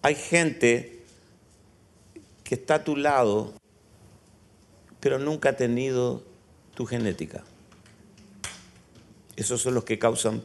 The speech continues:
problemas a veces. No tienen tu esp-, nosotros decimos, "No tienen tu espíritu". Vino engendrado de otra forma. No, no, no.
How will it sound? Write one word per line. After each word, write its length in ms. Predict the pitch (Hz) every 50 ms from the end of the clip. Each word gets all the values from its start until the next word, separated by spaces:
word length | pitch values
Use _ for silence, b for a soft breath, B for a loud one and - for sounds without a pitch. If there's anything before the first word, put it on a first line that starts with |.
| - -
problemas 760 | - 107 101 104 104 110 107 107 98 87 76 71 - - - - -
a 80 | - -
veces. 400 | 87 87 85 - - - - - - - - - - _ _ _ _ _ _ _ - _ - _ _ _ _ _ _ _ _ _ _ _
No 160 | - 131 143 143
tienen 320 | - 160 165 165 156 -
tu 80 | 151 139
esp-, 100 | 131 - - - B B B B
nosotros 320 | - 131 131 160 156 165 143
decimos, 220 | 143 165 156 143
"No 100 | 139 131
tienen 300 | - 156 160 170 156 -
tu 80 | - 135
espíritu". 840 | - - - - - 160 160 135 123 110 90 - 82 82 80 - - - - - - _ - - - - - - - - - - _ - - - _ - - -
Vino 600 | 110 104 104 107 123 139 143 143 147 147 143 - -
engendrado 1160 | 135 127 123 113 - - 127 113 117 113 107 123 127 135 135 135 135 143 147 151 151 165 - - - - - - - - _ _ -
de 200 | 120 107 120 120
otra 520 | 127 139 139 - 139 135 131 131 - - -
forma. 1040 | - - - - - - - - - 139 143 139 135 123 110 95 90 62 - - - - - _ _ _ _ _ _ - - - - - - _ - - _ _ _ _ _ - _ _ _ _ _ _ _ _ _ - _ _ _ _ _ _ -
No, 280 | 107 110 113 113 113 - -
no, 180 | 113 117 117 -
no. 400 | 113 117 117 117 113 107 110